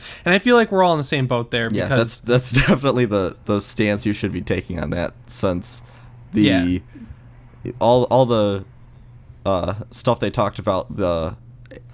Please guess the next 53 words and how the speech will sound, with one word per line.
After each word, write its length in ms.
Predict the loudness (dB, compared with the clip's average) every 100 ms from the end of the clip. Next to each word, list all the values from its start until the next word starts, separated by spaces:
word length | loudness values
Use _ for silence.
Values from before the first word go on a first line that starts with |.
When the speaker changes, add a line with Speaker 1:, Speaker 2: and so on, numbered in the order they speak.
| -12 -12
Speaker 2:
Halloween 640 | -4 0 2 0 0 -2
twenty 280 | -2 0 0
eighteen 320 | -2 -2 0
mask 380 | 2 0 -2 -8 -18 -8
and 120 | -4
how 260 | 0 0 0
that 140 | 0 -2
was 120 | -2
basically 340 | -2 -2 -2
the 80 | -4
same 320 | -2 -2 0
as 160 | 0 -2
the 80 | -2
movie. 600 | 0 0 2 2 0 -2 -10 -20 -20 -12 -4
The 100 | 0
only 160 | 0
thing 160 | 0 -2
that's 140 | -2
different 280 | -2 -2 0
was 120 | 0
the 100 | -2
hair, 400 | 0 0 0 0
and 120 | -2 -2
then 100 | -2
it 100 | -2
came 240 | -2 0
out 280 | 0 0 -2
and 200 | -4 -4
people 340 | -4 -2 -2
couldn't 280 | 0 2 2
fit 140 | 2 0
it 80 |
on 120 | 2 0
their 100 | -4
head, 600 | 0 2 4 2 0 -8 -14 -20 -14 -4
and 140 | -2
it 60 | 6 8
<laughs> 80 | 8
was 180 | 4
a 200 | -2 -4
little 200 | -2 0 0
bit 140 | -4
shoddier 540 | -2 0 2 0 -2
craftsmanship 600 | -2 0 0 -2 0 0 2
than 200 | 0 0
Speaker 1:
<laughs> 160 | 2
Speaker 2:
people 180 | 2 4
Speaker 1:
Yeah, 140 | 4 6
Speaker 2:
anticipated. 300 | 4 2 2
Speaker 1:
that 40 |
was 100 | 4
so 200 | 4 2
funny. 400 | 0 -2 -2 -4